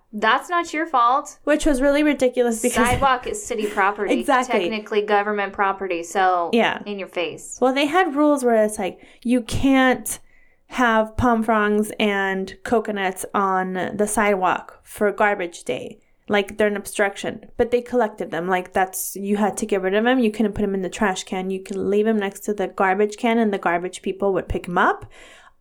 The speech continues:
Speaker 2: I don't know. Or not the garbage people. Someone would come around and, like,
Speaker 1: Yeah.
Speaker 2: collect the foliage or whatever. But you couldn't put 'em,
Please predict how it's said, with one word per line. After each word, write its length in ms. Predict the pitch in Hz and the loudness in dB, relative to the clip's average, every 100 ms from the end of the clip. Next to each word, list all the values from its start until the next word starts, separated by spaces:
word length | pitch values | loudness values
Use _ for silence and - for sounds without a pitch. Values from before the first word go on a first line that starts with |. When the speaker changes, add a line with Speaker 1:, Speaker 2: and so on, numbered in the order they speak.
| 269 | 2
Speaker 2:
I 160 | 294 | 2
don't 260 | 269 220 180 | 2 0 -2
know. 360 | 175 151 156 - _ _ | -4 -4 -4 -8 _ _
Or 140 | - 262 | 0 2
not 180 | 294 | 2
the 80 | 302 | 2
garbage 320 | 285 233 220 | 2 2 0
people. 140 | 233 202 | -2 0
Someone 340 | 349 381 392 | 0 2 2
would 120 | 330 - | 2 0
come 160 | 277 | 2
around 300 | 277 247 233 | 4 4 4
and, 140 | 226 226 | 4 2
like, 200 | 190 - | 0 -2
Speaker 1:
Yeah. 100 | 226 | 0
Speaker 2:
collect 360 | - 220 208 - | 2 2 0 -8
the 80 | |
foliage 560 | 190 - 196 180 123 - | -4 0 0 0 -2 -4
or 60 | 185 | -2
whatever. 340 | 170 127 50 - - - | -2 -2 -8 -12 -16 -2
But 120 | 247 | -2
you 120 | 254 | -2
couldn't 440 | - 269 269 277 | -4 0 0 0
put 240 | 277 247 220 | -2 0 2
'em, 320 | 214 202 214 | 2 0 -4